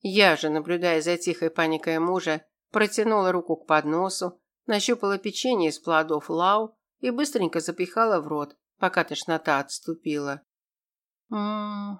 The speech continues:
Лар тут научился делать подсоленные крекеры? Вкуснятина». Тут же села на подушку и принялась уминать принесённое лакомство,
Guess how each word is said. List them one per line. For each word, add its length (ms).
Лар 380
тут 260
научился 680
делать 440
подсоленные 720
крекеры? 760
Вкуснятина». 1200
Тут 200
же 80
села 340
на 140
подушку 560
и 80
принялась 580
уминать 460
принесённое 720
лакомство, 760